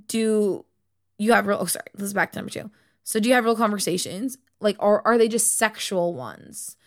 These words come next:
So when you communicate, are you just, like, talking when you're trying to get off, or, or is it, is it just, like, talking about your physical character, you know, like, "Oh, you're just so hot."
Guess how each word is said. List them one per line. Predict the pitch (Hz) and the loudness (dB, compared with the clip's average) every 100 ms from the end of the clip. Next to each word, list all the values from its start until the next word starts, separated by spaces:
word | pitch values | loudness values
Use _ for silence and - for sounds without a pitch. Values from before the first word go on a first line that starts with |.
| _ _ | _ _
So | - 254 | 0 2
when | 247 254 311 | 2 2 2
you | 359 | 0
communicate, | - 294 294 - 320 330 - | -2 0 0 0 -2 -2 0
are | 226 233 | 2 2
you | 240 233 | 0 -2
just, | 220 226 220 - - | 2 2 2 -6 -12
like, | 214 196 185 - _ | -4 -2 -2 -8 _
talking | - - 214 214 214 202 196 - | -6 2 2 2 -2 -2 -4 -6
when | 185 190 190 190 185 196 _ _ _ | -4 0 0 0 -2 -4 _ _ _
you're | 196 190 | -4 -2
trying | 180 - 196 | -2 -2 -2
to | 180 | -2
get | 180 - - | -6 -6 0
off, | 285 262 262 _ - | 2 2 0 _ -4
or, | 214 196 - _ _ _ _ 214 | 0 0 -4 _ _ _ _ 2
or | |
is | 110 | 2
it, | 104 - | 2 0
is | 104 | -2
it | 98 | -2
just, | - 98 - - | 0 0 0 -2
like, | 185 - _ _ _ _ _ | -2 -4 _ _ _ _ _
talking | - 214 214 214 | -2 0 0 0
about | 208 180 | 2 2
your | 180 185 | 0 -2
physical | - 202 202 180 | -2 -2 -2 -4
character, | - - 233 226 - 226 208 202 196 - | -2 0 2 0 2 4 4 4 0 -4
you | 196 | -6
know, | 190 | -4
like, | 180 180 | -4 -4
"Oh, | - 190 | -2 -2
you're | 196 190 | -2 -4
just | 202 185 | -4 -4
so | 190 | -4
hot." | 190 | -6